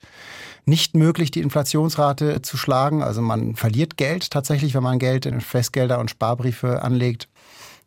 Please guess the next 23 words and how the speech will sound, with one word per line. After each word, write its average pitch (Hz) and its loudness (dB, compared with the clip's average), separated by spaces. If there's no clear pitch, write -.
Und 123 2
dafür 123 0
sind 123 2
die 127 0
Kreditpreise 117 -2
gesunken. 110 -2
Also 110 0
alle, 123 0
die 123 0
ihr 113 0
Eigenheim 123 2
finanzieren, 127 0
und 113 0
das 110 -2
ist 123 -2
ja - -2
auch 117 -6
immerhin 120 0
fast 113 -4
die 127 -2
Hälfte 120 2
der 117 0
Bevölkerung, 113 0